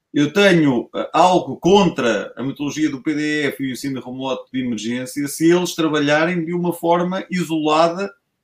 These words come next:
e exclusiva. E pensarem que, eventualmente, o ato educativo ou aquilo que possa ser uma, uma, as metodologias a utilizar se resumam apenas a isso.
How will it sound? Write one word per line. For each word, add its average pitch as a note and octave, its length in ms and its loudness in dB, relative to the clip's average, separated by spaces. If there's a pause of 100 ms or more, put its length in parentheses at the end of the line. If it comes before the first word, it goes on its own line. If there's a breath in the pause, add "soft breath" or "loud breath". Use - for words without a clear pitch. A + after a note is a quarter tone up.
(120)
e F#3 100 0
exclusiva. F3 760 -4 (720)
E C#3 80 0
pensarem E3 600 6
que, D3 220 0
eventualmente, D#3 880 -2
o B2+ 320 -2
ato D3 200 0
educativo D#3+ 680 -4
ou D#3+ 360 0
aquilo D#3 240 2
que - 60 -16
possa D3 260 -4
ser C#3+ 240 -2
uma, C3 240 -4
uma, B2+ 540 -4
as A#2+ 100 -6
metodologias C3+ 560 -4
a C3+ 60 0
utilizar C#3+ 420 -2
se D#3+ 160 -8
resumam E3+ 640 0
apenas F3+ 440 -4
a F#3+ 60 -8
isso. F#3 440 -8